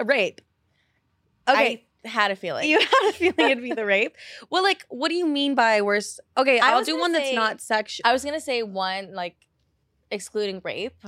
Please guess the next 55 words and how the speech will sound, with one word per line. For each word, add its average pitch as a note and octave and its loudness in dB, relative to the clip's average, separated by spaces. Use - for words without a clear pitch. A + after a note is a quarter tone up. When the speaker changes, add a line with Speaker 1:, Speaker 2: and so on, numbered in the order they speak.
Speaker 2:
I E4 2
Speaker 1:
Yeah. G#3+ 0
Speaker 2:
would B3 -14
say, F#3 0
like, F3 -6
one F3+ -4
that D#3+ -4
was F#3 -8
just F#3 -16
like, F3 -6
"What F3 -8
the - -20
fuck?" - -14
Speaker 1:
Um, A#3+ 2
okay, A#3 2
definitely. D4+ 0
Okay, A#3 0
I G3 4
have F#3 -2
two. D3+ -4
So G#3 2
definitely D#4 2
my D#4 2
coworker, G#3 2
when A#3+ 2
I G#3+ 0
was G#3+ -2
fucking B3 -2
my B3+ -4
coworker, G#3+ 0
like, B3 0
it A3 2
was G#3+ 0
just, A3 -8
like, G#3+ -6
the A3 0
worst G3 -2
sex G3+ -2
ever. G3 2
I've C4 4
talked A#3 0
about A#3 2
this A3+ -2
many G#3 -2
times G#3+ -2
on A3 -4
the G3+ -8
internet. G3 -2
He C4 -6
probably G#3+ 0
wants G#3+ -6
me A#3+ -4
to - -10
<laughs> - -
stop - -6